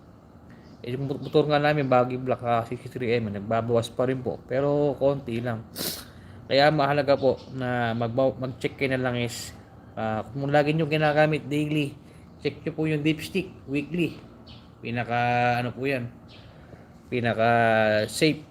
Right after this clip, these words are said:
at the best. Lalo na kung takbo nyo may malayo araw-araw, yung ra-, nararekta po. O kaya laki kayo nagte-trail.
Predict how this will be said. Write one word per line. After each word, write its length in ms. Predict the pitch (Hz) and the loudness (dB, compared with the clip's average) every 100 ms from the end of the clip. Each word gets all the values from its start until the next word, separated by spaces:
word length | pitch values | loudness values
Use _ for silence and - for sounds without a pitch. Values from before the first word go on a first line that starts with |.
| - | -4
at 320 | 123 120 107 | -2 -2 -2
the 80 | 113 | -4
best. 480 | 131 120 - - - | -2 -4 -6 -8 -2
Lalo 240 | 123 131 | 2 2
na 160 | 139 120 | 2 2
kung 320 | 120 123 123 | 2 0 -2
takbo 320 | 117 113 131 | -4 -2 0
nyo 160 | 131 131 | 2 2
may 80 | |
malayo 400 | 127 131 139 139 | 2 4 4 4
araw-araw, 720 | 123 123 123 127 127 117 110 110 | 4 4 2 2 0 0 0 -4
yung 240 | 113 113 | -4 -2
ra-, 400 | 120 117 117 - - 123 | 0 2 2 0 -4 -6
nararekta 640 | 123 127 127 131 - 123 | -2 0 4 2 2 -2
po. 160 | 123 - - - - - - | -2 -6 -6 -8 -8 -10 -10
O 160 | 123 117 | -6 2
kaya 240 | 131 120 | 4 4
laki 240 | 117 113 113 | 2 0 -2
kayo 240 | 120 120 | -2 0
nagte-trail. 640 | 127 127 123 123 120 120 | 2 0 4 4 4 0